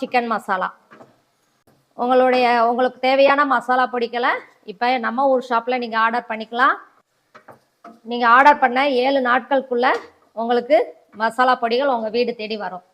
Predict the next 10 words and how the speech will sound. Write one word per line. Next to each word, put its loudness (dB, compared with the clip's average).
இப்ப -2
இந்த 4
மசாலா 4
பொ-, 0
இதெல்லாம் 2
நான் 2
வந்து -2
மசாலாலாம் 0
இந்த -4
உருளைக்கிழங்குல -2